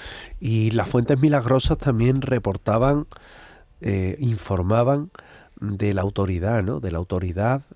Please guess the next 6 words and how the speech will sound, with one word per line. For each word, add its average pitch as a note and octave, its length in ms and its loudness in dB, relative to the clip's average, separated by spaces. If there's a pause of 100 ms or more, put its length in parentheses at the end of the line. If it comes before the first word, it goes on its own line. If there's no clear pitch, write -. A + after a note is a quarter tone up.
de G#2 200 -4
la G2 140 -2
capacidad G2+ 760 -4
de, G#2 460 -2 (100)
de G2 360 -6
sanar, G#2 600 0